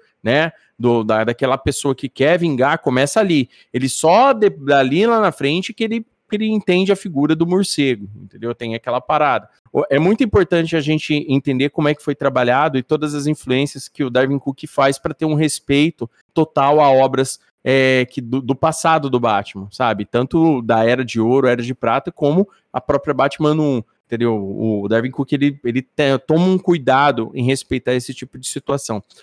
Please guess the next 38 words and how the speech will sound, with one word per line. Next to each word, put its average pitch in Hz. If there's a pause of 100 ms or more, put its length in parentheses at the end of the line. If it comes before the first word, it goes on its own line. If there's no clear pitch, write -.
(260)
Uma 151
coisa 202
só 214
que 208
eu 190
gostaria 165
de 139
colocar 143 (240)
é 123
que 165
já 151
existe 175
o 202
Robin 147
nesse 147
período, 135
então 120
provavelmente 135
essa -
história 131
já 143
se -
passa 131
pelo 151
menos 160
um 170
pouco 143
depois 139 (240)
de, 127
de, 113
de 110
Vitória 143
Sombria, 143
né, 107
que -
é 107
a 113
origem 127